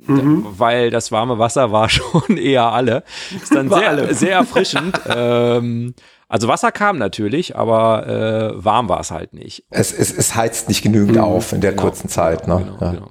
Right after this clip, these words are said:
Speaker 2: genau. Genau. Und dann, ja, ich weiß nicht, Thomas, da, ich glaub, danach, äh, ging's auch relativ
Speaker 3: Sind
Speaker 2: flott dann wieder zum
Speaker 3: sind wir
Speaker 2: Abendessen,
Speaker 3: zum,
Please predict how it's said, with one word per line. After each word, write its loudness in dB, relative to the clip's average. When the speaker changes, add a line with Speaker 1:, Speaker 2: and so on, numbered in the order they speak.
Speaker 2:
genau. -20
Genau. -10
Und -4
dann, 2
ja, 4
ich -6
weiß 2
nicht, -8
Thomas, -6
da, -6
ich -12
glaub, -10
danach, 0
äh, 0
ging's -8
auch -8
relativ 2
Speaker 3:
Sind 0
Speaker 2:
flott 0
dann 0
wieder 2
zum -4
Speaker 3:
sind -2
wir 2
Speaker 2:
Abendessen, 0
Speaker 3:
zum, 2